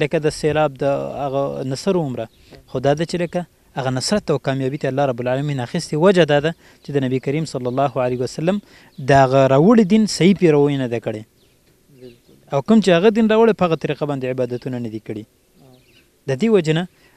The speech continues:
Speaker 1: آه، خلکو ته پکار ده چې د نبی کریم صلی الله علیه وسلم هغه دین چې کوم موږ تاسو ته راوړی دی، د هغه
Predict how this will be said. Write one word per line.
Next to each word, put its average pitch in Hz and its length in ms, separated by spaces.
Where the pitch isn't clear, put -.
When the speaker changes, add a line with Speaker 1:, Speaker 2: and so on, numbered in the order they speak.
Speaker 1:
آه، 120 360
خلکو 185 400
ته 165 120
پکار 143 320
ده 135 100
چې 127 40
د 131 140
نبی 123 200
کریم 139 160
صلی 120 180
الله 123 300
علیه 120 120
وسلم 127 380
هغه 113 160
دین 165 180
چې - 120
کوم 143 160
موږ 127 220
تاسو - 160
ته 131 80
راوړی 120 320
دی، 113 100
د - 100
هغه 120 160